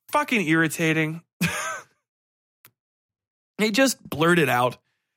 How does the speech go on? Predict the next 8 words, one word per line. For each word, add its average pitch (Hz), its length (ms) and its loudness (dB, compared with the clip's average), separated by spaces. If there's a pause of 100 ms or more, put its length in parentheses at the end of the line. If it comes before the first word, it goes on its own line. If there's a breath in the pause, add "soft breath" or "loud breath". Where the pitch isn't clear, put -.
(260)
and 175 120 2
it 180 60 6
all 196 180 4
gets 170 220 0
blurted 151 460 2
out, 127 340 0 (500)
you 156 140 -2
know, 151 440 2